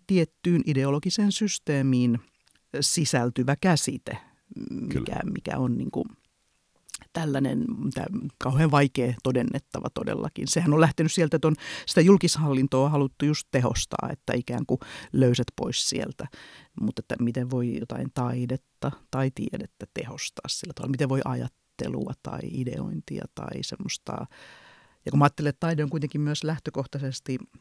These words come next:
Speaker 1: ja tiedekin parhaimmillaan, niin nehän on sillä tavalla turhia. Ne ei ole semmoista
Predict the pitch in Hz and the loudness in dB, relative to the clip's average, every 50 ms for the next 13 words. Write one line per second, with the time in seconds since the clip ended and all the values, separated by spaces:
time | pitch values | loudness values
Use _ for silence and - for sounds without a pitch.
0 | _ - 143 139 - - 131 123 120 120 120 - _ - - 123 123 - - 135 | _ 0 0 0 0 0 -2 -2 -2 -4 -6 -8 _ -6 -2 -2 -2 0 0 -2
1 | 127 123 117 131 127 120 120 123 127 131 131 127 127 127 123 127 127 123 127 131 | -2 0 0 0 2 2 2 2 2 0 -2 -2 0 0 2 2 2 2 2 2
2 | 127 123 123 - 143 131 131 - 127 131 135 135 - _ _ _ _ - 196 156 | 2 0 0 -2 -4 -4 -4 -4 -4 -4 -4 -6 -8 _ _ _ _ -2 -2 0
3 | 147 - - 127 - - 165 143 - - - - - - - _ _ _ _ _ | 0 -2 -2 -4 -6 -6 -4 -2 -2 -2 -4 -8 -14 -18 -20 _ _ _ _ _
4 | _ - - 120 131 131 131 - - 143 131 110 107 - - | _ -6 -2 0 0 0 0 0 0 2 2 2 2 0 -4